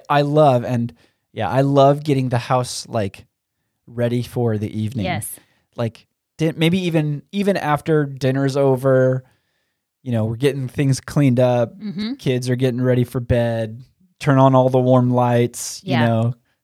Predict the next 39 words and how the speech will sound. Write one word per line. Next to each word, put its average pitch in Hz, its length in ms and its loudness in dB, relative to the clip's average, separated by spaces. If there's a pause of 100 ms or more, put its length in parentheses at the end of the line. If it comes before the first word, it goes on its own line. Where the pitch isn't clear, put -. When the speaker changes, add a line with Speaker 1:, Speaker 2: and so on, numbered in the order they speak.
(120)
Speaker 1:
close 139 340 0
the 139 100 0
curtains, 131 680 0
and 127 200 -4
then 131 140 0
you're 127 100 -2
just 135 500 -4
there 120 420 -2
together 117 540 0
as 110 140 -2
a 107 60 -2
family. 131 600 -4
Speaker 2:
Yes. 151 400 -12 (460)
Speaker 1:
Just - 220 -6
relaxing 120 560 -2
right 107 160 -4
before - 220 -10
you - 20 -8
go 107 80 -6
to 98 60 -6
bed. - 180 0
I 123 80 -4
love 143 320 2
that 180 180 -2
time. - 380 -12
Speaker 2:
Yeah. 156 200 -14 (200)
Speaker 1:
But 127 80 -2
I 123 80 4
always, 123 180 2 (120)
I've 113 180 0
always 110 300 0
thought 101 160 -6
of 95 80 -8
that 95 180 -6
as 98 160 -10
the - 180 -10
end 107 360 2
of, 98 360 -8
yeah, 117 140 -14